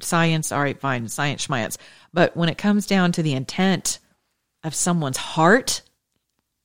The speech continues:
sure, maybe they did it. But you can't know the intentions of someone's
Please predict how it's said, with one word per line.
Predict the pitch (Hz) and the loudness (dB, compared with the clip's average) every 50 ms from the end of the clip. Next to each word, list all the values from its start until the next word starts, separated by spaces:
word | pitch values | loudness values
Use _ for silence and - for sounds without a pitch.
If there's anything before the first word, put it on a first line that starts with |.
| _ _ _ _ _ _ _ | _ _ _ _ _ _ _
sure, | - - - 240 269 247 | -6 0 4 6 6 6
maybe | 196 165 175 202 | 6 4 4 4
they | 190 185 214 | 6 4 4
did | 175 156 165 185 | 6 6 6 6
it. | 180 135 - - _ _ _ _ _ _ _ _ _ _ _ _ _ _ _ _ _ _ _ _ _ _ _ _ _ _ _ _ _ _ _ _ _ _ _ _ _ _ _ _ _ | 6 4 2 -2 _ _ _ _ _ _ _ _ _ _ _ _ _ _ _ _ _ _ _ _ _ _ _ _ _ _ _ _ _ _ _ _ _ _ _ _ _ _ _ _ _
But | 165 185 180 - - | -4 -4 -2 -2 0
you | 208 233 | 0 0
can't | 233 - - 370 349 285 - - _ _ _ _ _ _ _ _ _ _ _ _ _ _ - | -2 -2 -4 -2 -2 -2 -4 -4 _ _ _ _ _ _ _ _ _ _ _ _ _ _ -20
know | 147 147 147 147 160 165 165 165 165 165 160 160 | -20 -14 -4 0 4 6 8 8 8 8 8 6
the | 160 147 156 151 | 6 4 4 2
intentions | 147 143 135 - - - - 165 175 170 - - 143 135 135 135 143 139 - | 2 0 -2 -4 -8 -4 0 0 0 2 0 0 -2 -2 -4 -6 -8 -8 -8
of | 151 143 143 | -8 -6 -6
someone's | - - - 165 160 156 151 151 147 147 147 143 - - | -8 -8 -4 -4 -4 -2 -2 -4 -4 -6 -6 -6 -8 -12